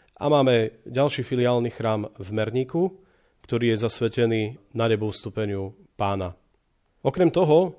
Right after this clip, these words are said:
Čičava má veľký počet rómskeho obyvateľstva. V Čičave funguje aj formačné centrum pre Rómov a Rómovia sa stretávajú jednak na modlitbách vo formačnom centre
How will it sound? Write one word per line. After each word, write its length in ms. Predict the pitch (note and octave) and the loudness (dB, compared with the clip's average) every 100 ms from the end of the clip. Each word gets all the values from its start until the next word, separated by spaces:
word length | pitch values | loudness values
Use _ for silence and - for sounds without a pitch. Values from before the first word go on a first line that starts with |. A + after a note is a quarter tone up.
| _ _ - | _ _ -6
Čičava 640 | E3+ - F3 C#3+ D#3+ E3+ _ _ _ _ - | -4 2 2 4 0 -2 _ _ _ _ -4
má 140 | A2+ A2 A2+ | -2 -2 0
veľký 320 | A#2+ C#3+ B2 | -2 -2 -4
počet 480 | D3+ D#3+ B2 A2+ - _ G#2+ | -2 0 0 -4 -8 _ -2
rómskeho 400 | B2+ - F#3+ B2 | -2 0 0 0
obyvateľstva. 680 | G#2+ G#2 G2+ G#2+ G#2 - C3+ E3+ - _ _ _ _ | -2 -4 -4 -6 -6 -6 -4 -4 -8 _ _ _ _
V 60 | - | -12
Čičave 480 | - A#2 C3+ C3 B2 A#2 A2+ _ _ - | -8 -2 0 2 0 0 -4 _ _ -18
funguje 480 | - A#2+ B2 C3+ A2+ | -4 -4 0 2 2
aj 200 | G#2+ G#2+ - - | 0 -2 -6 -6
formačné 400 | C3+ B2 A#2+ A#2 | -2 -2 0 -2
centrum 480 | - D#3 - G2+ F#2+ | 2 2 2 -6 -4
pre 160 | G#2 | -2
Rómov 640 | A#2+ B2 G#2+ G#2 A#2 - - | 2 2 0 -4 -6 -10 -8
a 240 | G#2 G2+ | -8 -6
Rómovia 480 | G#2+ A#2 A#2 A2+ G#2 | -4 -2 0 0 -2
sa 80 | G#2+ | -6
stretávajú 560 | - A#2 B2 A#2 A#2 | -2 -2 0 2 2
jednak 240 | A2 A2+ G#2+ | 0 -2 -2
na 80 | A#2+ | -2
modlitbách 400 | A#2 A#2 A2 G#2 | -2 -2 -2 -4
vo 160 | G2 G#2+ | -4 -6
formačnom 560 | A2+ A2 C3+ - D#3+ | -4 -2 -2 0 -2
centre 400 | D#3+ D#3 D3 C#3+ | 0 -2 0 -4